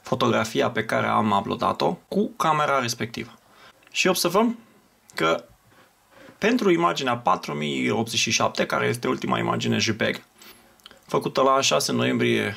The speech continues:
douăzeci și doi, shutter count-ul acestei camere este trei mii o sută și ceva. Dacă uploadez însă o fotografie făcută alaltăieri, shutter count-ul camerei mele arată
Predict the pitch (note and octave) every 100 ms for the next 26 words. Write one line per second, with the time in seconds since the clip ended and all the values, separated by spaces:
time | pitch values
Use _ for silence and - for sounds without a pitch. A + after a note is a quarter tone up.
0 | - - B2 A2 G2 A2+ - F#3+ - _
1 | - - A3 G#3 F#3 F#3 F3+ E3+ - -
2 | C3+ E3 F#3 E3 D#3+ C#3+ C#3+ B2+ D3+ D3
3 | C#3 B2+ - C3+ - - F2+ F#2 - _
4 | _ - - F3 B3+ D#4 C4+ C4 A#3+ A3+
5 | - E3+ D3+ A#2 A2 _ _ C#3+ C3+ C#3
6 | C#3 C3 B2 F3 F3 C#3 - C#3+ A2 G#2
7 | G#2 - _ - - - _ - _ _
8 | _ _ _ A#2 A2 G2+ G2+ G2+ - -
9 | _ _ _ _ - - _ _ _ _
10 | _ - G#3 A3+ F#3+ E3 D#3+ - B2 A2+
11 | A2 - B2+ B2 G#2+ F#2+ F#2 - E3+ -
12 | - - - D#3+ E3+ - F#3+ F#3